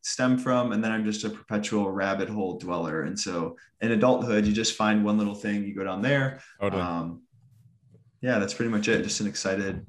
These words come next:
Speaker 1: nerd.
Speaker 2: So speaking of that, speaking of rabbit holes, right? Your recent, um, you wrote a piece, uh, I don't know when it came out, the past few months, called, uh, about Bitcoin being a pioneer species. Um, and if you,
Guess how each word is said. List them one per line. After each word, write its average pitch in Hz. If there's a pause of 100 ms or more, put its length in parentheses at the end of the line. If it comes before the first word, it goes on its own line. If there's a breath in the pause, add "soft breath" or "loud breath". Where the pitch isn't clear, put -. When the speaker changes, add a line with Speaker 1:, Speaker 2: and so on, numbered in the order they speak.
Speaker 1:
nerd. 95 (880)
Speaker 2:
So 123 (560)
speaking 165
of 120
that, 98 (220)
speaking 127
of 95
rabbit 90
holes, 92
right? 98
Your 98
recent, 113 (120)
um, 87 (240)
you 98
wrote 104
a 95
piece, - (100)
uh, 95
I 87
don't -
know 87
when 90
it 80
came 87
out, 87
the -
past -
few 87
months, 85
called, 82 (680 soft breath)
uh, 87
about -
Bitcoin 101
being 92
a 80
pioneer 98
species. - (580 soft breath)
Um, 87 (420)
and 92 (520)
if 92
you, 98